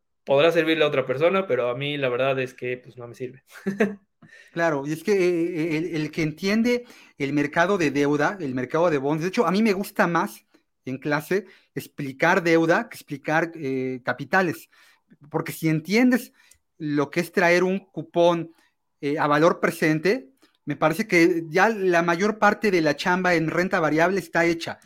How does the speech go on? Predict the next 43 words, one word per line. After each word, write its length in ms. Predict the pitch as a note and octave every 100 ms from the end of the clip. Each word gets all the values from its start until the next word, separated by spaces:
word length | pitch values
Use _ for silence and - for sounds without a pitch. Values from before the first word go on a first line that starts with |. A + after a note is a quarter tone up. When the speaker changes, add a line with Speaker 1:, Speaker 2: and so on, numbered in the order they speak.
| - - _
Speaker 2:
pero 200 | - E3+
es 60 | F#3+
más 200 | G#3+ A3
sencillo 540 | G#3+ G3 - A3 G3
siempre 560 | E3+ F#3 F#3+ G3+ F3+ D#3+ -
el 200 | D#3+ D#3 -
cliché 760 | D#3+ D#3 - G3 G3 G3 F3+
un 160 | E3 E3+
poco, 360 | F3 F#3 F3+ - _ _
pues 140 | - -
sí, 180 | G#3+ G#3+
esta, 280 | G#3 G3+
esta 240 | F3 F3+ -
parte 380 | E3+ E3+ F#3 E3+
de, 240 | D3 C#3+ - -
oye, 280 | F#3 F#3+ D#3+
pues 240 | B2 B2+
claro, 400 | - D#3 F#3+ C#3+
eh, 160 | C3+ C#3 A#2
te, 160 | C#3+
te, 260 | - C#3+ D3
te 140 | D3+
viste 300 | E3+ F#3 G3+
mucho 300 | F#3 F#3 F#3
más 200 | F3 E3+
decir, 260 | D3+ - C#3+
"Ah, 120 | D#3
mira, 180 | D3 B2+
yo 160 | C3+ -
compré, 460 | F3+ E3 E3 E3 - - _
eh, 100 | B2
Tesla 560 | A#2 C#3+ D3+ F3+ E3+ F3+
o 120 | B2
Facebook 540 | - D#3 D#3 D#3+ G3 G3
o 160 | C3+ A#2+
la 160 | A#2+
que 120 | A#2+ C#3
me 120 | C#3
digas 420 | E3+ F3 F#3 -
que 80 | -
está 180 | - D#3
de 100 | E3
moda", 380 | E3 D#3+ G3+